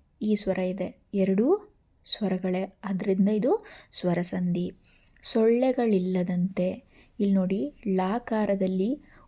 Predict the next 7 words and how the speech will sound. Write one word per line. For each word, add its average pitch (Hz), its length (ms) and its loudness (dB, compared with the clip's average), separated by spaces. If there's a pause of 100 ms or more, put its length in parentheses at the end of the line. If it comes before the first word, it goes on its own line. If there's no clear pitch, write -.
ಊಕಾರ 208 580 0 (120)
ಹೋಗಿ 190 640 0 (420)
ಈಕಾರ 214 560 2
ಬಂದಿದೆ. 190 760 -2 (640)
ಈಕಾರದ 214 500 0
ಸ್ವರ 202 220 -4
ಸಂಕೇತ 196 580 -2